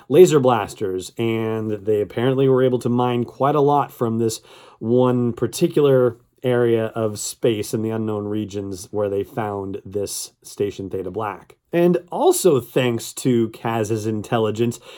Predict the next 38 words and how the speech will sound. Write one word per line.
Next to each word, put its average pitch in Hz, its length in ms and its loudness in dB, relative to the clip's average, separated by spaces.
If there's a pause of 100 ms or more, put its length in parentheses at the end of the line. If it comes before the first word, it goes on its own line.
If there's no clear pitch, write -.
(180)
they 147 140 4
were 151 160 6
able 170 320 4
to 151 440 6
find 208 460 2
their 190 140 6
way 160 240 2
to 143 220 4
a 139 60 4
planet 147 560 0
in 131 440 0
the 120 160 0
Dasal 160 760 2
system 107 760 -4
in 113 180 -2
the 110 120 -2
unknown 107 440 -2
regions, 101 500 -4 (320)
a 123 80 -4
planet 180 320 4
called 143 440 0
Najra 135 640 0
Va, 104 540 2
N 107 100 -2
A 113 140 0
J 113 300 0
R 110 200 -2
A 107 220 0
dash 107 480 -4
V 117 340 -4
A, 104 300 -4 (380)
and 135 320 2
an 127 180 -2
uninhabited 175 800 2
moon 131 720 6
orbiting 117 600 2
the 107 140 -6
planet, 101 460 -8